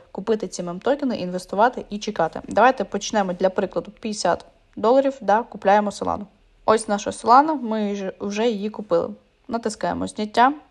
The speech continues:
через криптомережу. Вводимо той гаманець, який ми скопіювали. Вибираємо мережу Solana. Давайте відправимо нуль три Solana.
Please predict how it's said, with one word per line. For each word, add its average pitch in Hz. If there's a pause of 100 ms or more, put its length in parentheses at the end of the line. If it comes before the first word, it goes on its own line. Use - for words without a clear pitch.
(340)
через -
криптомережу. 196 (1600)
Вводимо 214
той 196 (460)
гаманець, 196
який 175
ми 185
скопіювали. 202 (320)
Вибираємо 196
мережу 180
Solana. 233 (380)
Давайте 190
відправимо 214
нуль 208
три 202 (220)
Solana. 285